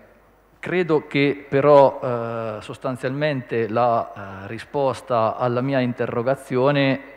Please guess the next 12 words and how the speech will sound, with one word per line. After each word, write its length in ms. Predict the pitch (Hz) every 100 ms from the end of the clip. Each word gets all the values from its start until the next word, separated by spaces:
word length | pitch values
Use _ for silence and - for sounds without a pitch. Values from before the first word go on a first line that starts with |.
| - -
eh, 160 | - -
sia 300 | - 147 131
una 640 | 131 131 127 127 113 101 - - _ _
ammissione 840 | - 143 139 - 202 127 98 90 87 - - - -
che, 260 | 139 120 - - _ _ _ _ _
eh, 260 | - 92 90 78 - -
a 100 | -
questa 560 | - 151 131 - 104 - - - _ _ _ _ _ -
giunta 480 | 127 135 110 90 -
regionale 640 | 110 117 123 95 85 82 -
di 160 | 127
recuperare 760 | 117 123 117 127 127 110 -